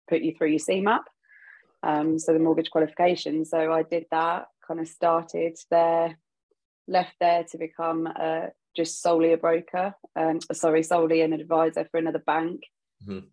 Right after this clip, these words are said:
Speaker 1: Then H S B C had a stint of about six or seven years being a financial advisor there, did all my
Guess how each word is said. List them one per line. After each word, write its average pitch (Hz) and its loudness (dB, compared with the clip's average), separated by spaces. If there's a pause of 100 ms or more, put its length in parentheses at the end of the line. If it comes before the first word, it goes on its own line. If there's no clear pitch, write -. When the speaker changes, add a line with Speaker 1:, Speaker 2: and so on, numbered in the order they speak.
(140)
Speaker 1:
Then 185 2
H 180 -2
S 185 -14
B 190 -6
C 202 -4
had 185 -4
a 185 -4
stint 185 -6
of 190 -4
about 185 0
six - -6
or 208 0
seven 208 0
years 208 2
being 202 0
a 196 -2
financial 196 0
advisor 196 2
there, 220 4
did 180 -2
all 180 2
my 175 -2